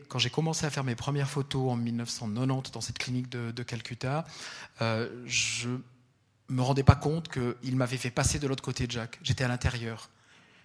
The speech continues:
Je le savais parce que je travaillais avec lui déjà depuis plusieurs mois. J'avais travaillé l'année précédente aussi, en quatre-vingt-neuf, en quatre-vingt-huit, en quatre-vingt-sept, donc toutes les années précédentes.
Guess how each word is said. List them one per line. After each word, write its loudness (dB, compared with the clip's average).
Je -6
le -2
savais 2
parce -2
que -4
je -4
travaillais 0
avec -4
lui -4
déjà -4
depuis -8
plusieurs -4
mois. -2
J'avais -10
travaillé -2
l'année -2
précédente -4
aussi, -4
en -6
quatre-vingt-neuf, -8
en -10
quatre-vingt-huit, -4
en -4
quatre-vingt-sept, -4
donc -6
toutes -2
les -2
années 0
précédentes. 0